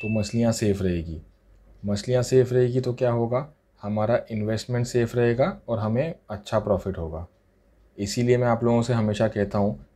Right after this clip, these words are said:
चाहे तालाब हो, आरएएस हो या बायोफ्लॉक हो, पानी का बहुत ध्यान रखो।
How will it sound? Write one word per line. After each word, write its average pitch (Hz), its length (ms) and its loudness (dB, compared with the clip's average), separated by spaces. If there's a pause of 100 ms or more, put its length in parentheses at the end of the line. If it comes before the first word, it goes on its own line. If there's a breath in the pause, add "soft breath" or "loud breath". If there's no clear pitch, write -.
(120)
चाहे 98 280 0
तालाब 104 380 6
हो, 104 380 0 (140)
आरएएस 104 500 -2
हो 104 300 -2
या 104 120 0
बायोफ्लॉक 101 560 2
हो, 82 220 -4 (560)
पानी 110 320 -2
का 120 140 2
बहुत 110 340 0
ध्यान 107 300 2
रखो। 90 360 -2